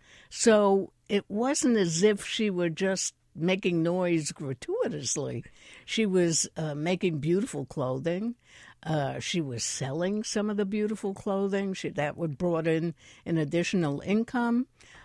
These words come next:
Uh, she made my clothing, but it didn't quite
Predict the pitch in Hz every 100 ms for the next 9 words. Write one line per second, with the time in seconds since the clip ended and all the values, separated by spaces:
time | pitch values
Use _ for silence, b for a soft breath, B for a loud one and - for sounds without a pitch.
0 | b - 175 156 147 143 143 - 175 151
1 | 131 156 180 202 196 208 196 190 185 185
2 | 190 196 b b b b b - 240 240
3 | 247 _ - 339 349 370 330 285 - -
4 | 196 196 196